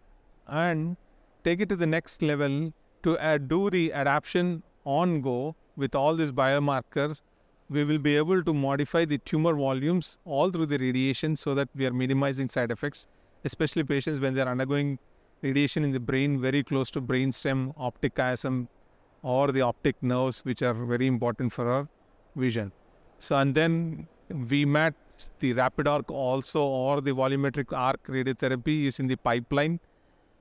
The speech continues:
And then maybe they said that helical therapy also may be in the pipeline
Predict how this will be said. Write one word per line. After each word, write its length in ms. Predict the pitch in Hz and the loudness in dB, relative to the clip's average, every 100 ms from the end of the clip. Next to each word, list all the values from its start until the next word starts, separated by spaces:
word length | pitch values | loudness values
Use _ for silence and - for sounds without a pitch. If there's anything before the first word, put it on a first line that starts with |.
| - | -6
And 180 | 139 139 | -2 2
then 220 | 143 135 | 2 2
maybe 440 | 135 139 156 165 | 0 2 2 2
they 420 | 143 139 139 139 147 - _ _ 143 | 2 0 0 -2 -6 -14 _ _ -12
said 280 | - 147 135 | -2 0 2
that 120 | 139 - _ - | -2 -2 _ -4
helical 440 | 147 160 190 175 | 0 2 2 2
therapy 380 | 143 143 135 143 | 2 0 2 0
also 360 | 131 135 - | 0 -2 -2
may 160 | 143 135 | 0 0
be 160 | 131 135 | 0 2
in 80 | |
the 80 | 131 | 0
pipeline 600 | - 123 120 131 131 135 | 0 -2 0 -2 -2 -4